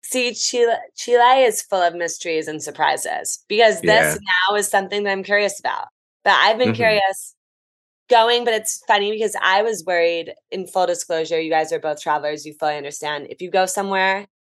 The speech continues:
Speaker 1: and you're like, "I didn't see everything I wanted to see. Like, I wish I'd stayed long." I had no oppor-, like, I guess I could have extended my trip, but, like, I didn't really have the timing or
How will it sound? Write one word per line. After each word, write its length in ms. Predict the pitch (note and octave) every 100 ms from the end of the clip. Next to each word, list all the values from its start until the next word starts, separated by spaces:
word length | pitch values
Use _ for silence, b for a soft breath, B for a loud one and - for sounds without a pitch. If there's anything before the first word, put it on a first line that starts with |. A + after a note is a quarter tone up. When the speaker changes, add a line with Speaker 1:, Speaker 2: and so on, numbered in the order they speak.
| _ _
Speaker 1:
and 120 | F3
you're 120 | F#3 F3
like, 380 | E3 D3 - _ _ _ _ _
"I 80 | F3+
didn't 200 | G3 F3
see 160 | - F#3
everything 340 | E3+ F3 E3+
I 40 | E3
wanted 220 | D#3+ D#3
to 80 | -
see. 580 | - F3+ E3+ D#3+ E3 D#3+ _ _ _
Like, 180 | - D#3
I 60 | D#3+ -
wish 200 | F3 -
I'd 200 | E3+ E3
stayed 280 | - F3+ E3+
long." 240 | E3 D#3+ -
I 120 | F#3+
had 220 | G3+ G3
no 100 | F#3 E3
oppor-, 220 | D#3 - _ _ _ _ _ _ _ _ _ -
like, 200 | F#3+ F3
I 180 | E3+ -
guess 220 | F#3 F#3+
I 100 | -
could 180 | - E3
have 100 | D#3+
extended 400 | G3 - A3 A#3
my 120 | A#3 A3+
trip, 240 | B3 A#3+
but, 100 | -
like, 200 | C3+ D#3+
I 120 | D#3+ D#3+
didn't 280 | E3+ D#3+
really 160 | C#3 D#3
have 160 | D3+ C3+
the 60 |
timing 480 | D3 D3+ D3 D3+ D3
or 160 | C#3+